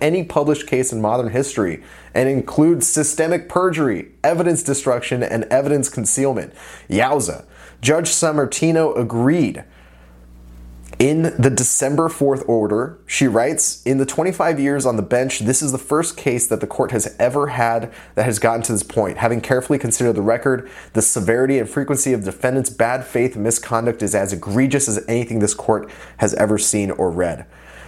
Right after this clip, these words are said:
So, uh, on top of that, on top of the four million dollars, on top of all that stuff, the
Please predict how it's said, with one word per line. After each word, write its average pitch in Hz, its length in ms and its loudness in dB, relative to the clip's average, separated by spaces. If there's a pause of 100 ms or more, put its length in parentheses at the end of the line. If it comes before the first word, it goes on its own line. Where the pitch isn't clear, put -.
So, 156 420 2
uh, 127 480 2 (640)
on 131 140 2
top 147 260 2
of 127 80 0
that, 120 280 0
on 117 100 0
top 135 160 2
of 139 40 0
the 139 60 2
four 135 260 0
million 131 300 2
dollars, 117 440 2
on 101 100 -2
top 113 200 -2
of 127 60 0
all 113 100 2
that 110 160 0
stuff, 101 380 -2 (260)
the 107 560 2